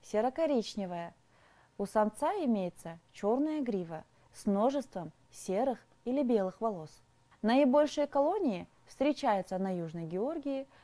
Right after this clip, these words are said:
Южных Сандвичевых островах, на островах Принц Эдуард, на Южных Шотландских островах, на Южных Оркнейских островах, на островах Буве, Кергелень, Херд, Макдональд,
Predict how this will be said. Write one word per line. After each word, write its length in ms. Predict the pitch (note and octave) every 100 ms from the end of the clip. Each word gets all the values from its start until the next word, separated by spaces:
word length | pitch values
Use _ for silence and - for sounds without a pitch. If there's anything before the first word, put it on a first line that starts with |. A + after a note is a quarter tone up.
| - -
Южных 440 | G3 G3 F3+ E3+
Сандвичевых 600 | - F3+ E3+ - F3+ G3
островах, 500 | B3+ - C#4+ C#4 C#4+ - _ - - -
на 220 | G3 F#3+
островах 540 | F#3 - G3+ F#3 D#3+ - - _ -
Принц 300 | G3 E3 -
Эдуард, 520 | A3 D4+ C#4+ C4+ C4 - _ F#3+
на 180 | F#3
Южных 400 | F3 A3 B3 A#3+
Шотландских 580 | A#3 A3 G#3 G#3 G#3 G#3
островах, 540 | G3+ - G3+ F#3+ F#3+ F#3+ _ - - -
на 140 | G3+
Южных 440 | G#3+ G#3+ F#3+ F3+ E3+
Оркнейских 720 | - F3+ G#3 E4 - D4 C#4
островах, 480 | A#3+ - A#3+ A3+ A3+ - - -
на 140 | A3 A#3+
островах 720 | B3 A3 - F#3+ F#3 F3 - -
Буве, 500 | F3+ F#3 F#3 C4 D4+ _ _
Кергелень, 640 | - F3+ F3+ F3 G#3+ C4+ C#4+ _ _
Херд, 260 | G3+ A3 C4+ - - _ _ _ -
Макдональд, 800 | F#3 F3 D#3+ G3 C4+ B3+ B3